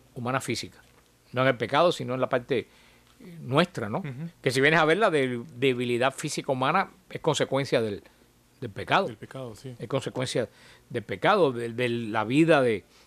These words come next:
Speaker 1: de su, la vida de sufrimiento. Eh, en diferente,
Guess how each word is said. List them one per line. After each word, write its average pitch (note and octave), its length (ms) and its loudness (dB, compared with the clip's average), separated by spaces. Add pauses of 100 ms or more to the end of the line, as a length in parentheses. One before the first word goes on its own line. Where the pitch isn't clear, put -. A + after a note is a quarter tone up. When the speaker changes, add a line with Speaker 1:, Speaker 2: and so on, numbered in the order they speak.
(140)
Speaker 1:
de A2+ 100 -8
su, A#2 160 -6
la G2+ 200 -2
vida C#3 180 2
de D3 80 2
sufrimiento. B2 920 0 (640)
Eh, A2 380 -4 (1800)
en C3 280 -2 (280)
diferente, D3 680 0